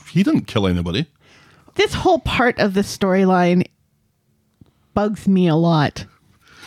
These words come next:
Speaker 1: Quite conveniently, then, it's forgotten about. <laughs>
Speaker 2: By the end.
Speaker 1: But, yeah, later that day.
Speaker 2: Well,
Speaker 1: this part of it is kind of
Speaker 2: no,
Speaker 1: forgotten
Speaker 2: I
Speaker 1: about.
Speaker 2: mean,
Speaker 1: Oh, the whole,
Speaker 2: the
Speaker 1: the
Speaker 2: whole
Speaker 1: whole bit.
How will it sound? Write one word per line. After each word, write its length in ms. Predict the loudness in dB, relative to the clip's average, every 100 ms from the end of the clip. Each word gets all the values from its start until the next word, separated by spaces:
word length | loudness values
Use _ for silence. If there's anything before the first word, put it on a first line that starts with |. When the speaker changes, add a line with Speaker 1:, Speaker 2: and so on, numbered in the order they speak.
| -20
Speaker 1:
Quite 200 | -6 -2
conveniently, 520 | 0 2 2 2 0 0
then, 300 | 2 0 0 -4
it's 160 | -6
forgotten 420 | -6 -4 -2 0 -2
about. 280 | -2 -4 -6 _ _ _ -18
<laughs> 1160 | -18 -18 -20 -20 -20 -20 _ -20 -20 -20 _ -14 -12 -16 -16 _ _ _ -20 -18 -16 -16 -4
Speaker 2:
By 160 | -4
the 120 | 0 -2
end. 360 | -2 -10 -18 _ -20 _ _ _ _ -12
Speaker 1:
But, 220 | -12 -12 -18 -10
yeah, 280 | -4 -2 -2 -4 _ -20 -10
later 320 | 0 2 2
that 240 | 2 -2 0
day. 300 | 0 0 -4 _ _ _ _ _
Speaker 2:
Well, 200 | -2 0
Speaker 1:
this 180 | 0 -4
part 260 | -2 -2 0
of 100 | -4
it 100 | -4
is 100 | -6
kind 180 | -2 0
of 40 |
Speaker 2:
no, 40 | 2
Speaker 1:
forgotten 280 | 2 2
Speaker 2:
I 80 | 0
Speaker 1:
about. 80 | 0
Speaker 2:
mean, 440 | 2 0 0 -6 -20 _ _ _ _ _ -16 -16 -20 _ _ _ _ _ _
Speaker 1:
Oh, 120 | 0
the 100 | 2 2
whole, 300 | 2 2 0 -4 _ _
Speaker 2:
the 80 | 0
Speaker 1:
the 60 | 4
Speaker 2:
whole 160 | 4
Speaker 1:
whole 100 | 4
bit. 100 | 2